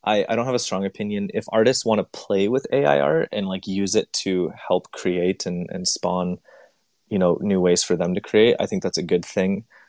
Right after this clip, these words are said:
Uh, but I'll, I'll never just be like, "Oh, I'm gonna buy this robot's piece of art, um, that's fully A I." Uh, I w-, I wanna buy a story behind a person, and people have found ways to incorporate A I with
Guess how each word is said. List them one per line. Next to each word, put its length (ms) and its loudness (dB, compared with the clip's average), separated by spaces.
Uh, 180 -2
but 200 4
I'll, 280 6
I'll 140 4
never 300 2
just 220 -4
be 120 -2
like, 220 0
"Oh, 100 0
I'm 80 -2
gonna 140 -2
buy 200 -2
this 320 -2
robot's 840 0
piece 260 -2
of 140 -2
art, 320 0
um, 100 -6
that's 160 -6
fully 380 -4
A 160 -2
I." 300 -6
Uh, 200 -2
I 60 2
w-, 200 0
I 80 -2
wanna 220 2
buy 400 2
a 40 -4
story 460 2
behind 300 -4
a 20 -2
person, 460 -2
and 240 -6
people 300 2
have 120 0
found 260 2
ways 220 0
to 120 -4
incorporate 580 0
A 120 0
I 160 0
with 220 -2